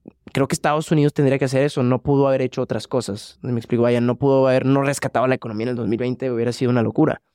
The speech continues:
Estaríamos en una crisis peor. Pero creo que sí ha llevado a este punto donde ya no hay retorno en cuanto a la idea que se tiene del dinero.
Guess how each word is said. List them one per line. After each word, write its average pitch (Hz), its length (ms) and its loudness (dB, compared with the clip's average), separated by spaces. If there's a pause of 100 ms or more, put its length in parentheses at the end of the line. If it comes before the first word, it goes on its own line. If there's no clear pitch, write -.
(100)
Estaríamos 139 360 -2
en 139 60 2
una 135 100 2
crisis 131 260 0
peor. 131 360 -2 (640)
Pero 165 300 2 (840)
creo 143 180 0
que 147 260 0
sí - 220 -2
ha 143 80 2
llevado 151 340 4
a 143 80 2
este 139 220 -2
punto 135 340 -2
donde 117 480 0 (140)
ya 139 180 0
no 151 100 2
hay 147 120 2
retorno 135 480 0
en 131 80 0
cuanto 120 240 0
a 120 40 2
la 120 120 4
idea 120 180 2
que - 100 -8
se 135 80 -6
tiene 123 220 -4
del 123 140 0
dinero. 107 360 -2